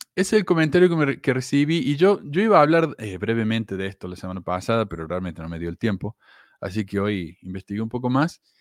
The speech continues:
y, y nos vamos a ir un poco por las ramas, pero es porque, eh, investigando este tema me, me encontré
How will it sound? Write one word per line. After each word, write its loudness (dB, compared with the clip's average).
y, 4
y -2
nos 4
vamos 6
a 6
ir 4
un 0
poco 2
por 0
las -2
ramas, 2
pero 0
es -10
porque, 0
eh, -4
investigando 4
este 0
tema 0
me, 0
me -2
encontré 0